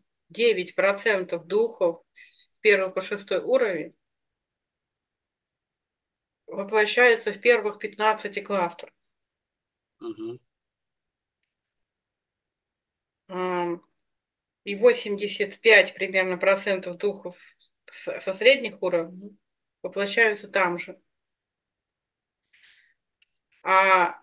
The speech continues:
Speaker 1: выше пятнадцатого кластера воплощаются уже средние духи достаточно редко и больше уже ангелов. То есть уже а-, ангельские.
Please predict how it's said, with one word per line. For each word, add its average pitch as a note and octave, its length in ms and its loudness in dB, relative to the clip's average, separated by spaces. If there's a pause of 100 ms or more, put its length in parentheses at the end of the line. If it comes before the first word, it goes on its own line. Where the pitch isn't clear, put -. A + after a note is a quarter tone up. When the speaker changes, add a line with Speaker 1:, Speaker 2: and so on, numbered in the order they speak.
(120)
Speaker 1:
выше A3 440 0
пятнадцатого G#3+ 520 -2
кластера G3+ 720 0 (640)
воплощаются G#3 840 0
уже F#3 440 -4 (120)
средние A#3+ 480 2
духи G#3+ 380 -8
достаточно G3 500 -2
редко G3 320 -6
и E3 80 -8
больше G3+ 300 -2
уже F3 80 -2
ангелов. E3 500 -4 (640)
То - 100 -12
есть - 140 -14
уже E3+ 340 -6 (220)
а-, E4+ 200 -10 (280)
ангельские. E3+ 460 0